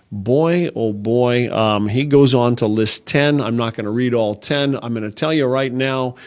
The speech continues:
uh, you know people that fit the, those kinds of descriptions in your life, and, uh, and certainly the, are, they are common, uh, as we see them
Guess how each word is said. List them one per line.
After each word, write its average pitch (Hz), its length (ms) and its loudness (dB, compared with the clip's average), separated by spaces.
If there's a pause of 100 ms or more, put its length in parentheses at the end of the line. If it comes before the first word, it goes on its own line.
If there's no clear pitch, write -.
(300)
uh, 104 400 -2
you 120 300 4
know 135 280 2
people 117 420 -4
that - 180 -8
fit 110 540 -2
the, 113 280 0
those 120 380 -2
kinds 120 300 -2
of 104 100 -6
descriptions 113 680 -4
in 113 180 -6
your 104 140 -4
life, 104 560 -6
and, 107 680 -4
uh, 104 240 -4
and 104 140 -6
certainly 123 640 0
the, 113 320 -4
are, 101 180 -6
they 110 160 -4
are 95 80 -6
common, 127 680 -4 (420)
uh, 101 200 -4
as 101 200 -6
we 120 180 0
see 123 360 0
them 110 440 -2